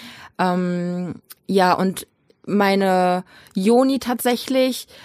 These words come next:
ähm, da bin ich sehr, sehr vorsichtig, weil ich merke, dass, ähm, einfach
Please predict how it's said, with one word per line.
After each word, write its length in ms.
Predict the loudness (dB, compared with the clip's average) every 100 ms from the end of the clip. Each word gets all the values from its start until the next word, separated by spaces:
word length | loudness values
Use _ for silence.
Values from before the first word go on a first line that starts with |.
| -10 -2
ähm, 240 | 0 2
da 140 | 2
bin 120 | 2 0
ich 100 | 2
sehr, 240 | 2 4
sehr 140 | 2
vorsichtig, 600 | 0 2 2 0 -6 -4
weil 100 | -2
ich 160 | -2 0
merke, 400 | 2 2 0 -2
dass, 280 | -2 -4 -8 -16 -20 -8
ähm, 480 | -2 0 0 -2 -6 -10 -2
einfach 560 | -2 0 0 -2 -4